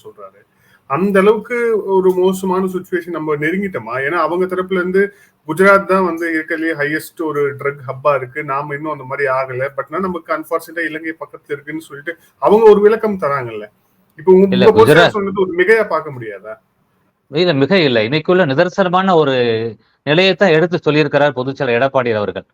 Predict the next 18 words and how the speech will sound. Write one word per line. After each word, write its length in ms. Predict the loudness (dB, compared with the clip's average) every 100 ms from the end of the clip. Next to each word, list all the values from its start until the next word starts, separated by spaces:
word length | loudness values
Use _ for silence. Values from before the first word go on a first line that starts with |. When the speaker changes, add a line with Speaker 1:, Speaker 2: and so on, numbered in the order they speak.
| _ _ _ _
Speaker 2:
நீங்க 320 | -8 -4 -2 0
பாத்தீங்கன்னா, 360 | -2 -2 -2
இது 140 | -2 0
சாதாரணமா 600 | 0 2 2 2 0 2
ஒ-, 280 | 2 2 -2 _ _ -6
இதுல 400 | -2 2 2 2
ட-, 140 | -2 -6
டாஸ்மாக்ல 480 | -2 -4 0 -2 2
ஆரம்பிச்ச 400 | 0 0 -4 -6
பிரச்சனை, 420 | -6 -6 -6 -8 -2
போதைன்ற 420 | 0 2 0 -2
பிரச்சனை. 440 | -4 -6 -8 -8 -8 -10 _ _ _ -4
அதனால 300 | 0 2 2
அரசாங்கம் 420 | 0 0 -2 0
பண்றதெல்லாம் 460 | 0 2 2 2 -2
இந்த 80 | -2
டாஸ்மாக்குக்கு 680 | -2 -2 -2 -2 0 -2 0
எதிரா 240 | 2 2